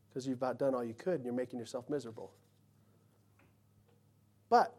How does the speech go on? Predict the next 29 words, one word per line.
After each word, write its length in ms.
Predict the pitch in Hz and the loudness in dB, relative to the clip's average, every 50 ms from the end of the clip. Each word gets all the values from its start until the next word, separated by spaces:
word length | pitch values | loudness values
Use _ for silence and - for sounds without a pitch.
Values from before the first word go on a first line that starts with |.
| - - | -6 4
I'm 160 | - 185 269 285 | 6 6 8 10
just 220 | 277 214 - - | 8 8 8 6
saying, 180 | - 196 190 175 | 4 6 6 6
when 140 | 165 156 | 6 4
somebody, 360 | 156 - 262 285 311 302 240 196 | 8 8 10 10 10 10 10 10
like, 160 | 180 165 143 | 10 8 8
knows 320 | 156 165 165 190 190 - | 10 10 12 12 10 8
they 240 | - 180 165 151 - - - - - | 4 0 0 0 -4 -10 -18 -18 -10
have 220 | - 170 165 165 - | -6 -4 -4 -4 -2
cancer, 360 | - - 180 175 175 - 190 | 2 4 4 4 6 4 4
we 140 | 165 165 170 | 4 4 4
have 220 | 170 180 170 160 | 4 2 0 0
at 80 | 160 - | 0 0
least 240 | 165 160 160 - - | 0 0 0 0 0
one 200 | 156 151 160 175 | 0 0 0 0
here, 280 | - 151 135 147 - - - - - - - - - - - - - - - - - - - - - - - - - - - - - - - - - - - - - - - - - - - - - | -2 -4 -4 -4 -6 -8 -16 -20 -20 -20 -20 -20 -20 -20 -20 -20 -20 -20 -20 -20 -20 -20 -20 -20 -20 -20 -20 -20 -20 -20 -20 -20 -20 -20 -20 -20 -20 -20 -20 -20 -20 -20 -20 -20 -20 -20 -20 -16 -4
it 260 | - 180 196 - 170 | -2 -2 -2 -2 6
can, 200 | - - 190 185 170 - | 8 10 10 10 10 8
it 120 | 180 180 | 8 8
can 160 | - 202 180 | 8 6 4
change 580 | - - - 196 202 214 214 208 185 175 - - - - - - - | 6 8 10 10 10 10 8 6 0 -4 -6 -8 -10 -12 -12 -10 -6
how 160 | - - 185 | -2 2 4
you 160 | 202 196 185 | 4 4 4
think 240 | 185 - 302 285 220 | 4 2 0 0 0
about 300 | 185 - 151 - - - | 2 2 2 2 0 -2
things 440 | - - - - - - - - - - - - - - - _ _ - - - _ _ _ _ _ _ - _ _ - - - - - - - - | -6 -8 -8 -8 -10 -14 -18 -18 -20 -20 -20 -20 -20 -20 -20 _ _ -20 -20 -20 _ _ _ _ _ _ -20 _ _ -20 -20 -20 -20 -20 -16 -2 0
and 140 | 165 170 165 | 2 4 6
drive 380 | 151 175 175 196 233 233 180 | 6 6 8 10 10 10 10
you 200 | 185 156 131 - | 8 8 6 6